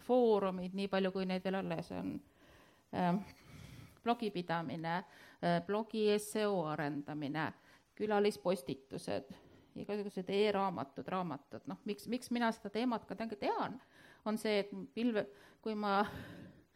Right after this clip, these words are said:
Daystream Accounting, kus on meil raamatupidamisbüroo, kus on siis, äh, viis raamatupidajat ja seitsekümmend pluss klienti, siis pilvepro on minu nii-öelda hoovitamise keha, kus ma müün uu-,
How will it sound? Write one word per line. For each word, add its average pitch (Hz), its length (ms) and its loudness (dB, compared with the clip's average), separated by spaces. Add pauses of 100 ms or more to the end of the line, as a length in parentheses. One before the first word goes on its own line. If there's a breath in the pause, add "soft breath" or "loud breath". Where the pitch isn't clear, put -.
(340 loud breath)
Daystream 226 400 0
Accounting, 240 480 0
kus 208 140 -2
on 214 80 -4
meil 196 100 -4
raamatupidamisbüroo, 226 1000 -2 (760 soft breath)
kus 202 220 -6 (160)
on 196 200 -4
siis, 190 460 -6 (240)
äh, 185 240 2 (1120 loud breath)
viis 202 220 -4
raamatupidajat 196 640 -2
ja - 60 -8
seitsekümmend 202 360 -2
pluss 214 200 -6
klienti, 226 480 -4 (260 loud breath)
siis - 180 -8
pilvepro 254 540 4
on 226 140 2
minu 233 200 0
nii-öelda 214 320 0
hoovitamise 254 720 0
keha, 220 240 0
kus - 160 -14
ma 202 140 -8
müün 196 180 -4
uu-, 202 160 -6